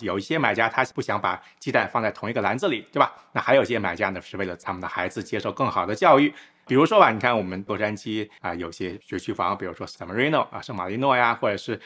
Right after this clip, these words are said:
城县的尔湾那边，尔湾，他们的学区房呢，啊，很多人是感兴趣的。那另外呢，一些买家呢，可能是为了退休或者是买度假屋而选择南加州这个房产，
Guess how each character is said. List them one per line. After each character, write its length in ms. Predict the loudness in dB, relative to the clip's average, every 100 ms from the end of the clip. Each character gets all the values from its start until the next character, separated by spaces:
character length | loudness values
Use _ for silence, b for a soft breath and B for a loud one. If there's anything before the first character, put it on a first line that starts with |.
| B
城 220 | -10 -6
县 140 | -4 -2
的 80 | 2
尔 180 | 4
湾 140 | 6 4
那 120 | 2
边， 160 | -2 -2
尔 140 | 0
湾， 240 | 2 0 B B _
他 180 | 4 4
们 160 | 4
的 140 | 2 0
学 180 | -2
区 140 | -2 -2
房 240 | -2 -4
呢， 100 | -4 b b
啊， 80 | -12
很 180 | -10 -8
多 80 | -6
人 60 |
是 80 | -4
感 180 | -6 -10
兴 220 | -4 -2
趣 140 | -2 -4
的。 120 | -8 _ 0
那 80 | 2
另 100 | 4
外 160 | 4
呢， 100 | 2 -2 _
一 80 | -6
些 120 | 0
买 160 | 0 0
家 200 | 0 0
呢， 120 | -2
可 120 | -10 -14
能 140 | -10
是 80 | -6
为 80 | -6
了 80 |
退 220 | -4 -2 0
休 280 | 2 2
或 320 | 2 -6 -6 -6
者 60 |
是 100 | -6
买 160 | -12 -8
度 100 | -4
假 200 | 0 2
屋 200 | 2 0 B B
而 100 | -4
选 260 | -4 -4 -8
择 160 | -6 -6
南 180 | -6 -4
加 180 | -4
州 160 | -4 -6
这 100 | -8
个 80 | -12
房 220 | -8 -6
产， 160 | -4